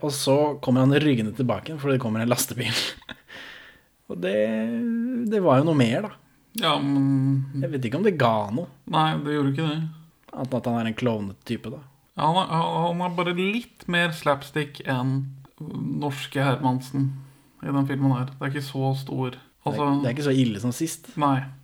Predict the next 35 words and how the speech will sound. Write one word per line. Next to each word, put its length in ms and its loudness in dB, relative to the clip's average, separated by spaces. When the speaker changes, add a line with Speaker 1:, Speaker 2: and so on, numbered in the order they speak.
Speaker 1:
Men 220 -2
jeg 160 -6
synes 180 -6
Hermansen 320 -8
fortsatt 240 -8
er 80 -6
en 80 -4
bedre 240 -8
karakter. 320 -2
Speaker 2:
Ja, 160 4
norske 320 0
Hermansen 400 0
er 160 -2
fortsatt 240 -2
bedre. 300 2
Han 240 0
føles 360 2
mer 200 6
som 240 2
en 160 2
politimann 640 2
og 80 2
ikke 160 -2
bare 400 4
en 120 2
tulling. 280 -2
Jeg, 240 2
jeg, 400 4
hovedproblemet 640 2
mitt 260 0
med 140 0
den 160 2
ryggesekvensen 880 0
er 320 4
at 320 -10